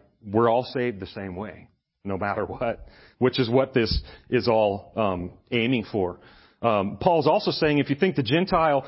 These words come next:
is less than us because Christ is their justification and not the law, what does that say about Christ? What does that say about Jesus? That he's some second string solution? A servant of sin, even, he says there,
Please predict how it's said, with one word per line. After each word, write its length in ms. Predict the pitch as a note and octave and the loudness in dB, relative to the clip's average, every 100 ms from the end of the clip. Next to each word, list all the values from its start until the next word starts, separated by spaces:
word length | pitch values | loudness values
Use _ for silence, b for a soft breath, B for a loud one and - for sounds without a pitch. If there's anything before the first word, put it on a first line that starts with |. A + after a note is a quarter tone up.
| B | B
is 220 | C#3+ A#2+ | 0 0
less 380 | G#2 B2 F#3 - - | 2 2 2 0 -2
than 120 | E3 | 0
us 240 | C3 C#3+ - | 0 -2 -2
because 360 | C3+ D3+ B2+ - | -2 0 -2 -2
Christ 420 | E3+ F3 F3 - | 0 0 0 -4
is 120 | C3+ | -2
their 160 | C#3+ C3 | 0 0
justification 1000 | B2+ D3+ - C#3 C3+ - F#3+ - A#2+ B2 | 0 0 -2 -6 -4 -2 -2 0 -2 -2
and 160 | B2 C3 | 0 0
not 200 | D3+ - | 0 2
the 80 | |
law, 420 | B2 D#3 D3+ B2 B B | 2 2 2 0 B B
what 180 | A#2 E3 | 0 2
does 160 | G3 A#2 | 0 -2
that 180 | C3 A#2+ | -6 -6
say 200 | B2 A#2 | -6 -6
about 300 | A2+ C#3 - | -6 -10 -10
Christ? 420 | G3+ D#3+ - _ _ _ _ _ _ _ _ _ _ _ _ _ _ _ _ | -12 -12 -20 _ _ _ _ _ _ _ _ _ _ _ _ _ _ _ _
What 120 | B2 | 0
does 100 | A#3 | 2
that 160 | A#3 A3 | 2 0
say 200 | - G3+ | 2 2
about 280 | F#3 F#3 D#3 | 2 0 0
Jesus? 500 | F3+ A#3+ G2+ - - B B | -2 -2 -6 -10 -16 B B
That 100 | D#3 | 2
he's 200 | D#3 F#3 - | 2 2 2
some 180 | F3+ | 0
second 480 | D3+ - E3 - E3 | 0 0 0 0 -6
string 380 | - D#3+ F3 G3 | -6 -6 -4 -4
solution? 680 | - D#3 D3+ G3 A3+ C4 C4 - _ _ _ _ _ _ _ - | 0 2 2 0 0 -2 -2 -10 _ _ _ _ _ _ _ -6
A 60 | C3+ | -6
servant 580 | - E3 G3+ A3 G#3+ | -2 0 2 0 -2
of 100 | E3+ | -4
sin, 540 | - - A3 G#3+ C3 F#2 - | -4 -2 -2 0 -4 -8 -6
even, 440 | A2+ F2+ E2 G2+ _ _ _ _ | -4 -6 -10 -18 _ _ _ _
he 100 | G#2+ | -8
says 320 | - F#2 E2+ E2+ | -4 -6 -6 -12
there, 260 | F2 - | -14 -16